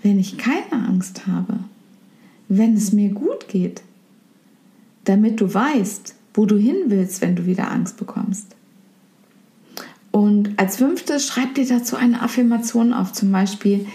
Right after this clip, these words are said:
"Ich bin sicher, ruhig und gelassen." Einfach, dass du für dich Worte hast, ein Ziel hast,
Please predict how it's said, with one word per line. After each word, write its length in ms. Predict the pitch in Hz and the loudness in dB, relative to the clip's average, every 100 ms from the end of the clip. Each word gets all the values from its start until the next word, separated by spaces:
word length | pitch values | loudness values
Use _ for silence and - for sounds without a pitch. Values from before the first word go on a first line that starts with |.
| - - - | -18 -20 -6
"Ich 400 | - 262 277 - | 0 0 0 -2
bin 240 | 214 196 185 | 2 2 2
sicher, 680 | 220 247 262 330 339 370 - - - _ _ - | 2 2 0 -2 -2 -4 -8 -18 -20 _ _ 0
ruhig 560 | 202 226 240 254 262 - - | 2 4 4 2 -2 -6 -4
und 460 | - 208 214 214 214 - _ _ - | 0 4 4 2 -2 -12 _ _ -2
gelassen." 680 | 196 180 170 185 - 185 175 - - - - - - | 0 2 0 -4 -2 -2 -4 -18 -20 -20 -20 -20 -4
Einfach, 480 | 165 220 240 277 - | 2 2 2 -2 0
dass 320 | 220 214 208 | 0 0 0
du 240 | 214 214 | 0 2
für 340 | 208 - 202 190 | 0 2 2 2
dich 480 | 190 180 185 - - - - - _ _ _ - | 0 0 -2 -10 -20 -20 -20 -20 _ _ _ -10
Worte 580 | 175 175 185 277 330 302 247 | -2 2 2 2 0 -2 2
hast, 440 | 233 240 240 - | 2 2 -2 -4
ein 240 | 196 190 185 | 2 2 0
Ziel 680 | - - - 269 302 262 | -6 -4 0 2 2 2
hast, 420 | 202 190 190 - | 2 0 -2 -8